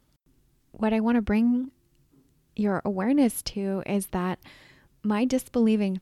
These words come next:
thoughts produced evidence for what I was believing through me. How I then showed up and behaved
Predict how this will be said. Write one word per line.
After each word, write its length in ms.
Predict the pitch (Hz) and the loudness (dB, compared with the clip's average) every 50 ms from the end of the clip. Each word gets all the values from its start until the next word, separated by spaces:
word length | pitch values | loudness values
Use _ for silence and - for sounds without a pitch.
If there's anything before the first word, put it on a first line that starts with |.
| _ | _
thoughts 520 | - 180 160 156 240 302 311 - - - - _ _ _ _ _ _ _ | -6 -6 -4 -4 -4 -4 -6 -6 -10 -14 -14 _ _ _ _ _ _ _
produced 500 | - - 226 208 220 220 226 - - - - - | -4 -2 0 2 2 2 0 -2 -4 -6 -6 -4
evidence 720 | - 190 185 220 247 277 302 330 370 359 - - - - _ _ _ _ _ _ _ _ _ _ _ _ _ _ _ _ _ _ _ - | -2 0 0 2 2 2 2 0 0 -4 -8 -12 -16 -18 _ _ _ _ _ _ _ _ _ _ _ _ _ _ _ _ _ _ _ -12
for 180 | - - 233 214 | -4 0 0 0
what 180 | 202 202 196 196 | 2 2 2 2
I 80 | 196 | 2
was 320 | 202 214 202 202 - - - _ _ - | 2 2 0 0 -2 -6 -12 _ _ -8
believing 640 | 208 208 196 185 190 185 208 220 262 285 302 339 359 - _ _ _ _ _ _ _ - | -4 -4 -4 -2 -2 -4 -4 -2 0 -2 -2 -2 -6 -10 _ _ _ _ _ _ _ -6
through 320 | - 208 214 214 208 208 | 0 4 6 6 8 6
me. 480 | 202 190 185 190 190 180 - 226 208 - _ _ _ - - - - - _ _ _ _ _ _ _ _ _ _ _ _ _ _ _ _ _ _ _ _ _ _ _ _ _ _ _ _ _ | 6 4 2 0 -2 -4 -6 -8 -10 -12 _ _ _ -20 -18 -18 -18 -18 _ _ _ _ _ _ _ _ _ _ _ _ _ _ _ _ _ _ _ _ _ _ _ _ _ _ _ _ _
How 300 | - - - 214 208 226 | -12 -6 -2 0 2 2
I 100 | 247 262 247 | 2 2 2
then 200 | 208 202 196 196 | 2 0 0 -2
showed 380 | 202 - - - 190 190 185 | -2 -2 -2 0 0 0 0
up 240 | 185 170 185 277 277 - _ _ _ _ _ _ _ _ _ _ | 0 0 -2 -2 -4 -6 _ _ _ _ _ _ _ _ _ _
and 180 | - 196 190 185 | -4 -2 -2 0
behaved 800 | 180 185 175 160 160 185 185 185 185 208 233 254 269 - - - | 0 -2 -4 -4 -4 -2 -2 -2 0 0 -2 -2 -2 -6 -12 -18